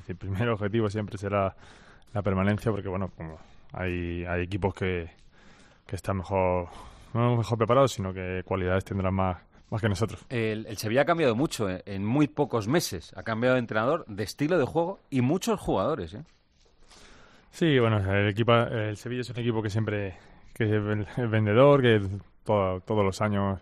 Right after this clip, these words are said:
Speaker 1: suele cambiar de diez a once jugadores y, bueno, eh, ellos lo bueno que han tenido, que han tenido la previa de Europa League, que para la adaptación
Speaker 2: Mm.
Speaker 1: de,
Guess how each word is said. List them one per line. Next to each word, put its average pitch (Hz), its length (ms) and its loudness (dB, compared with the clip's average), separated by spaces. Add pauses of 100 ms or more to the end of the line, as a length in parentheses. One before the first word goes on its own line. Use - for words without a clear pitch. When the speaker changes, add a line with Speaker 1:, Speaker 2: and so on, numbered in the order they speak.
(720)
Speaker 1:
suele 113 260 2
cambiar 107 280 2
de 104 260 0
diez 107 320 0
a 98 100 -4
once 104 200 -2
jugadores 120 520 6
y, 107 60 -4
bueno, 101 180 0 (320)
eh, 95 360 -10 (360)
ellos 107 300 0
lo 104 80 0
bueno 107 180 2
que 107 60 0
han 107 80 -2
tenido, 104 260 -2
que 104 60 0
han 104 80 -2
tenido 101 560 -4
la 110 120 -8
previa 107 220 2
de 107 80 4
Europa 107 300 4
League, 113 160 2
que 117 100 2
para 101 140 0
la 95 60 2
adaptación 98 420 -2
Speaker 2:
Mm. 101 40 0
Speaker 1:
de, 95 80 0